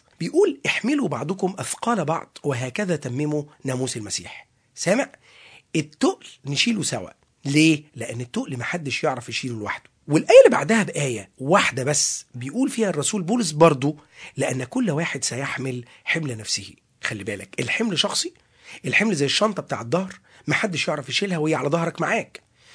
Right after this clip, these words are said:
لكن التقل هو القفة بتاع أول الكلام. فاكر ست الحاجة؟ يبقى لو عاوزها تشيل حملها لوحدها، شيل تقلكم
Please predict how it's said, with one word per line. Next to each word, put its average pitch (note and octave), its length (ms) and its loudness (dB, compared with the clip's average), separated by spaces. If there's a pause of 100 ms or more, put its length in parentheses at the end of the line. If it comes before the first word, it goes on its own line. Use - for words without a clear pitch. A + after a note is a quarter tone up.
(160)
لكن B2 220 -8
التقل - 340 -2 (260)
هو B2+ 160 -2
القفة G3 580 -2
بتاع - 300 -6
أول C3 160 -2
الكلام. B2 500 -4 (220)
فاكر F#3+ 340 -4
ست - 260 -4
الحاجة؟ A#3+ 400 -2 (480)
يبقى D3+ 260 0
لو B2+ 100 -6
عاوزها F3 420 2
تشيل G3 320 0
حملها F3 460 0
لوحدها، A3 640 4 (200)
شيل C4+ 360 4
تقلكم D3+ 720 0